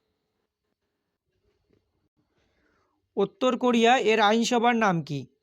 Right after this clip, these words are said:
উত্তর কোরিয়ার এর আইনসভার নাম হলো সুপ্রিম পিপলস অ্যাসেম্বলি। সঠিক অ্যান্সারটি অপশন ডি। পরের প্রশ্ন দেখো,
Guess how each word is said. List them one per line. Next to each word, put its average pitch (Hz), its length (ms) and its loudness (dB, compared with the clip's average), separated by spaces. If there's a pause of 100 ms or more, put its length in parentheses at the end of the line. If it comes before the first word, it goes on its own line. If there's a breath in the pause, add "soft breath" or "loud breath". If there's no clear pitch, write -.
(1400)
উত্তর 247 260 -2 (120)
কোরিয়ার 240 360 2 (180)
এর 202 140 2
আইনসভার 226 460 0
নাম 240 180 2
হলো 214 180 2 (880)
সুপ্রিম 214 540 -2
পিপলস 226 500 0
অ্যাসেম্বলি। 175 480 0 (100)
সঠিক 175 240 -2
অ্যান্সারটি 208 380 -4
অপশন 247 300 -4
ডি। 139 100 -6 (3500)
পরের 196 240 4
প্রশ্ন 240 180 -2 (120)
দেখো, 220 180 2